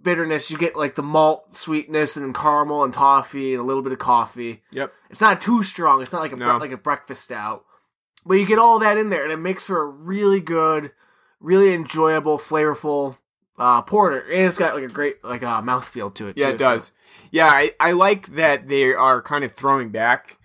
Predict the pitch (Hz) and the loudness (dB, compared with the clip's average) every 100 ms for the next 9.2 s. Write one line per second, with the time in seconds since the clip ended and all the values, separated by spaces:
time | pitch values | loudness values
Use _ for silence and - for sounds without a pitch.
0 | _ _ - 143 151 151 147 139 - 156 | _ _ -8 -4 -2 0 -2 -2 -2 -2
1 | 139 - 120 _ _ 123 156 170 - 147 | -2 -4 -12 _ _ -8 -4 -4 -4 0
2 | 196 214 262 180 151 - 120 113 117 117 | 2 2 2 2 2 -2 -8 -8 -8 -6
3 | 135 135 135 143 127 117 113 98 117 123 | 0 0 0 2 2 2 -2 -8 -8 -6
4 | 117 120 127 117 107 - 107 92 87 - | -8 -8 -6 -8 -8 -2 0 0 -4 -10
5 | _ - 123 120 117 - 127 104 104 - | _ -8 -4 -2 -2 -4 -8 -8 -8 -12
6 | _ _ 135 123 120 139 139 131 151 139 | _ _ 0 2 0 0 -2 -2 -4 -4
7 | 127 135 123 120 104 104 95 95 110 135 | -2 -4 -4 -2 -4 -6 -10 -16 -4 -2
8 | 131 113 - 117 92 101 98 101 156 87 | 0 -2 -4 -4 -4 -6 -6 0 2 0
9 | 80 | -4